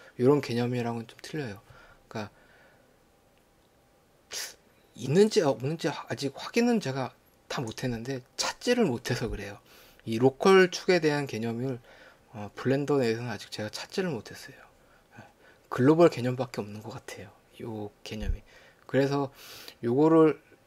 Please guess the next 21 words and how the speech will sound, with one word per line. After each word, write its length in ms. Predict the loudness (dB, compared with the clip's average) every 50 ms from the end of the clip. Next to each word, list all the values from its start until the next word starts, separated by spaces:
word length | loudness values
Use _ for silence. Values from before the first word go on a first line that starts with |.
| _ _ -16
어, 180 | -12 -12 -10 -10
어플라이 420 | -10 -10 -4 0 4 4 4 4
트랜스폼을 640 | 2 -2 -4 -4 -4 -4 -6 -10 -8 -6 -4 -4 -4
쓰실 320 | -4 -6 -8 -8 -10 -10
때 420 | -4 -4 -2 -2 -2 -6 -8 -10 -14 _ _ -20 -20 -20 -20 _ _
주의해서 520 | -8 -6 -2 2 4 6 6 6 6 4 -2
쓰셔야 440 | -2 -4 -6 -4 -2 -2 -2 -2 -2
될 280 | -4 -6 -8 -8 -12 -16 _ _ _ _ _ _ _ _ _ _ _ _ _ _ _ _ _ _ _ _ _ -10
것 120 | -6 -6
같아요. 480 | -6 -6 -8 -10 -14 -14 -12 -14 -14 -18 _ _ _ _ -10
나중에 360 | -8 -6 -4 -4 -4 -4 -4
그 200 | -6 -10 -16 -14
뭐 200 | -14 -14 -16 -18 -18 -20 -18 -18 -18 -18 -20 _
아마추어라든지 1200 | -4 -4 -2 0 0 0 -2 -2 -4 -2 -2 -2 -2 -2 -4 -4 -6 -6 -6 -6 -6 -6 -8 -10 -14
뭐 280 | -14 -14 -14 -14 -16 -18 -20 _ _ _ -20 _ -10
애니메이션 680 | -6 -2 0 2 4 6 6 4 4 2 0 -2 -2 -2
할 100 | -4 -8
때 460 | -8 -6 -4 -4 -4 -4 -6 -10 -12 -16 _ _ _ _ -20 -20 -20 _ _
그때 400 | -16 -16 -16 -10 -4 -2 -2 -2
좀 240 | -2 -4 -10 -10 -10 _ -20 -20 -20 -20 -20 -20 -20 _ _ -10
요런 380 | -6 -6 -4 -4 -6 -8 -10